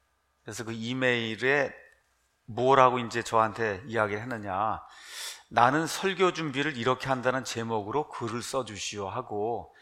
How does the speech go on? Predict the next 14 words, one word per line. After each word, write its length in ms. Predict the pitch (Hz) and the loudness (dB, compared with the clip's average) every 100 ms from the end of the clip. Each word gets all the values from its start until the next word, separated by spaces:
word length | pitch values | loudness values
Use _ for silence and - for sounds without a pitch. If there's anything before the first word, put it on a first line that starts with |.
| - - _ | -20 -20 _
이메일이 460 | 113 127 135 113 104 | -8 -4 -2 -4 -4
왔습니다. 760 | 92 87 - 90 85 82 82 _ _ _ _ - _ _ _ _ - | -6 -6 -10 -12 -8 -8 -8 _ _ _ _ -20 _ _ _ _ -8
예, 120 | 104 | -6
그리고 440 | 101 135 147 147 - | -2 -2 2 2 4
아예 260 | 127 143 127 - - | 6 6 2 -12 -14
구체적으로 680 | - - 160 139 120 135 123 | -8 0 2 2 2 2 2
내용은 560 | 107 120 123 131 139 92 - - - - | 4 4 4 2 -2 -4 -14 -20 -20 -12
"설교 480 | - 190 180 180 | 0 2 4 4
준비의 340 | 165 147 139 147 | 2 -2 2 0
전 340 | - 127 147 | 0 -2 -2
과정을 460 | 127 120 117 123 147 | 2 2 2 -2 -4
소개해 400 | - 143 131 123 | -4 -4 -2 -2
주십시오. 720 | 101 82 92 - 98 87 76 _ _ _ - - - _ | -4 -10 -10 -10 -6 -6 -8 _ _ _ -16 -16 -16 _
착상, 680 | - - 156 - 156 160 160 | -4 2 2 6 8 8 6